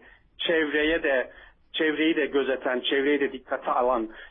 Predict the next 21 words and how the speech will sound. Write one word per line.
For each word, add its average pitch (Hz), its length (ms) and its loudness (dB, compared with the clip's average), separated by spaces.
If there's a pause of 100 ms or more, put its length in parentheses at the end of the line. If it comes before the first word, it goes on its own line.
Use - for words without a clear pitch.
yaklaşımlar, 135 760 -2
ekonomik 143 460 -2
yaklaşımlar 123 500 -2
ortaya 170 360 2
çıktı. - 420 -6 (340)
Ancak 240 500 0 (340)
bugün 262 260 2
geldiğimiz 170 440 2 (360)
noktada, - 680 -2 (480)
e, 139 60 -4
artık 135 520 0
duvara 175 220 2
dayandık. 147 520 0
Artık, 135 380 -2
e, 131 420 2
gidebileceğimiz 151 580 0 (100)
herhangi 147 500 -2
bir 131 60 0
yer 233 180 0 (300)
yok. - 260 0 (180)
Çünkü 160 440 0